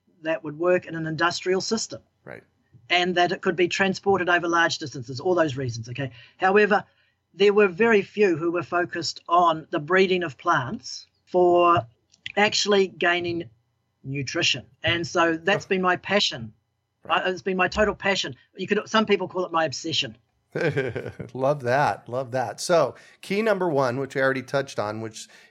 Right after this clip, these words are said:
Speaker 2: is the ecological view of the world. Key number two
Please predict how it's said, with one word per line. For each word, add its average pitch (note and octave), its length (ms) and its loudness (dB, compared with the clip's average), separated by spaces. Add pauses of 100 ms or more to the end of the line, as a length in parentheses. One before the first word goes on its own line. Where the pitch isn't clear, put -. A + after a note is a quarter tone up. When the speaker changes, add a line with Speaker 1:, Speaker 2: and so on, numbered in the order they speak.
Speaker 2:
is B2 220 -2
the C3 240 -6 (520)
ecological C3+ 640 -2
view A2+ 360 -6
of G#2+ 160 -10
the A2+ 80 -6
world. G#2+ 360 -4
Key D#3 140 -6
number D3 220 -2
two F3 600 0